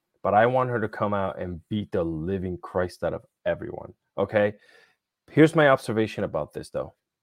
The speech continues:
You can see there's a separation right now, okay?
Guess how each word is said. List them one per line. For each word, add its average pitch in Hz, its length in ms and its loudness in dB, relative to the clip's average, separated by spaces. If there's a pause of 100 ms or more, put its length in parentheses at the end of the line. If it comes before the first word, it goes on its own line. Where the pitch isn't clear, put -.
(180)
You 117 140 -2
can 107 160 -2
see 131 220 2
there's 113 180 2
a 101 60 -4
separation 92 720 -2
right 67 200 -8
now, - 260 -12 (580)
okay? 87 320 -4